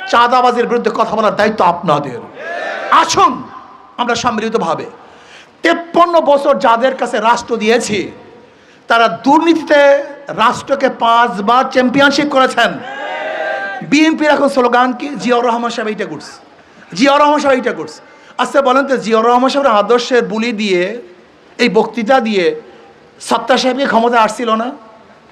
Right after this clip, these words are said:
কিন্তু সে কে করেছে? জিয়াউর রহমান সাহেব এইটা করছে, সে কে, সেইটা করেছে। একানব্বইতে এই স্লোগানের মাধ্যমে খালেদা জিয়া স্লো-, খালেদা জিয়া ক্ষমতায় আসে নাই, সে কি করেছে?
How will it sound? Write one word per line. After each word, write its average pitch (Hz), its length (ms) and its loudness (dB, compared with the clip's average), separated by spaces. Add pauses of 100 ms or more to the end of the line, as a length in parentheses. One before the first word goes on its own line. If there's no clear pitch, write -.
(300)
কিন্তু 254 180 0
সে 294 180 0
কে 277 140 2
করেছে? 165 540 -6 (680)
জিয়াউর 294 260 2
রহমান 302 240 0
সাহেব 294 200 2
এইটা 285 120 -4
করছে, 262 220 -2
সে 262 160 -6
কে, 214 180 -8
সেইটা 247 280 -2
করেছে। 208 440 -2 (380)
একানব্বইতে 302 720 0
এই 269 80 0
স্লোগানের 247 500 0
মাধ্যমে 208 500 -2 (500)
খালেদা 220 300 0
জিয়া 254 160 -4
স্লো-, 220 460 -4
খালেদা 220 260 -2
জিয়া 247 140 -4
ক্ষমতায় 220 360 2
আসে 202 200 0
নাই, 226 220 0 (640)
সে 330 260 2
কি 339 160 0
করেছে? 196 480 -6